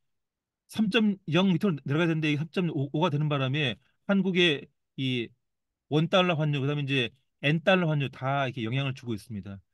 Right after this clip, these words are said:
그리고 한동안은 계속 이제 바이든이 앞서왔는데 최근 들어 이게 이 바이든이 이제 트럼프를 또 앞서고 있습니다. 그래서 이번 주에는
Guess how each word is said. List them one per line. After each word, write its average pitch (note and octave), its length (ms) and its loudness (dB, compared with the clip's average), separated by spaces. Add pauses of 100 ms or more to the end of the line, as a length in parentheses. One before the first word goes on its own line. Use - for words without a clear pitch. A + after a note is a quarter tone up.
(300)
그리고 F3+ 380 2 (420)
한동안은 A#3 400 2
계속 G#3+ 300 0
이제 G3 160 2
바이든이 F#3+ 400 2
앞서왔는데 F3 720 0 (220)
최근 B3+ 320 -4
들어 A3 260 -2 (320)
이게 E3 400 0 (640)
이 D3+ 80 -2
바이든이 G3+ 500 4
이제 E3 240 2
트럼프를 G#3 440 -2
또 F#3 200 -2
앞서고 - 380 0
있습니다. A#2+ 440 -4 (220)
그래서 - 180 -6
이번 G3 180 4
주에는 G3 420 2